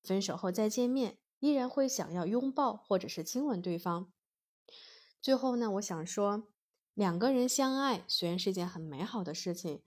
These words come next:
但是不代表你们的关系永远坚不可摧，也不代表呢，你们能一直白头偕老。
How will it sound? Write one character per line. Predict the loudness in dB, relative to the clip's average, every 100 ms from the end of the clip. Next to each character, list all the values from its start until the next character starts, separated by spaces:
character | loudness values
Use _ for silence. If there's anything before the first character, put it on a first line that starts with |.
| _ _ _
但 | 0
是 | 2 2
不 | 2 2
代 | 2
表 | 2 2 2 -4 -10
你 |
们 | -8 -6
的 | -2
关 | 0 0
系 | -2 -2 -4 -6
永 | -6 -4 -2
远 | 0 -2 -4
坚 | -4 -2 -2
不 | -4
可 | -8 -8 -8
摧， | -4 -4 -6 -10 -20 -20 -8
也 | 0 0
不 | 2 0
代 | 2 0
表 | 2 0 0
呢， | -4 -6
你 | -6
们 | -4 -4
能 | -4 -4
一 | -6 -6
直 | -4 -4
白 | -4 -8 -8
头 | -6 -4
偕 | -2 0
老。 | 0 -2